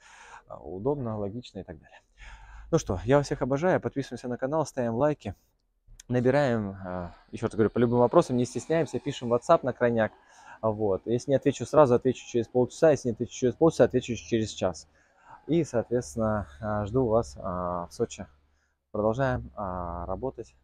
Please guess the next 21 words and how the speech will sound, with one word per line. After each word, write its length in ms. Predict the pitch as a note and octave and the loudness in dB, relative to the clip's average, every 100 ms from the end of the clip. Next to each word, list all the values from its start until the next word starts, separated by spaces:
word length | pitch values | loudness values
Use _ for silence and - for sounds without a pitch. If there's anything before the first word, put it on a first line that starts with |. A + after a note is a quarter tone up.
| _ - | _ -6
полным 260 | G#2+ G#2 - | -4 -6 -8
ходом, 260 | A2 G#2+ F#2 | -6 -6 -10
так 120 | - | -16
сказать, 200 | - - F#2+ | -18 -16 -14
рабочий 260 | F2+ - | -14 -14
процесс 260 | F#2+ F2+ G#2 | -18 -16 -16
продолжается. 500 | F2+ F2 F2 E2 - _ _ - - - - _ _ - | -12 -10 -8 -10 -14 _ _ -20 -20 -20 -20 _ _ -20
Все 220 | - C3 | 0 0
социальные 560 | A2+ - A2+ - G#2+ G#2+ | 0 -4 -6 -2 -2 0
сети 280 | - E3+ A#2+ | -2 -2 -4
у 40 | |
меня 220 | G2 G#2+ | -6 -4
в 40 | G#2+ | -6
описании 300 | - G#2+ F#2+ | -6 -6 -6
к 100 | - | -6
ролику. 220 | F#2+ - - | -8 -8 -6
Кому 200 | G#2 G#2 | -6 -4
Instagram, 400 | - A2+ D#3+ D3+ | -4 0 -2 -2
кому 460 | G#2 F#2+ F2+ F2 - - - - F#2+ | -8 -6 -6 -8 -10 -20 -20 -20 -6
Telegram, 400 | G2+ G#2+ C#3+ B2+ | -2 0 -2 -2
кому, 520 | A2 G2 G2 F2+ E2+ | -6 -8 -6 -8 -10